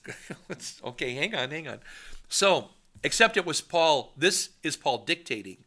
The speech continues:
not Paul writing. I'll come back to that. Paul's just talking and somebody else is writing. "Do not be deceived. God cannot be mocked. A man reaps what he sows." This is also about giving.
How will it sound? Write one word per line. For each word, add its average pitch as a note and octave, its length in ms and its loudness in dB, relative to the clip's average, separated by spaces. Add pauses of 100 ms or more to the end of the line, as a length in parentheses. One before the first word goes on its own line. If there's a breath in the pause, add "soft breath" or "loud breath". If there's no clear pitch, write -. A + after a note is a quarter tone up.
(560)
not C3 240 0
Paul A2+ 240 -2
writing. G#2+ 400 -6 (1160)
I'll B2 100 -10
come A#2+ 180 -8
back A2 200 -4
to A2 100 -10
that. - 200 -14 (800)
Paul's D#3+ 200 2
just - 180 -4
talking C3 420 -4
and G2+ 80 -10
somebody A2 320 -6
else G2+ 240 -8
is G2 140 -14
writing. A2 260 -14 (480 loud breath)
"Do F#3 100 0
not B3+ 260 10
be B3+ 100 2
deceived. C3 760 0
God D3+ 380 6
cannot F3 340 2
be F3+ 100 -2
mocked. G2+ 640 -10 (420 soft breath)
A A#2+ 80 -6
man C3 400 2
reaps D#3 520 -6
what B2 180 0
he C#3+ 160 -10
sows." G2+ 520 -4
This D#3+ 180 0
is C3 100 0
also C3 340 2
about G#2+ 360 -4
giving. B2+ 320 -4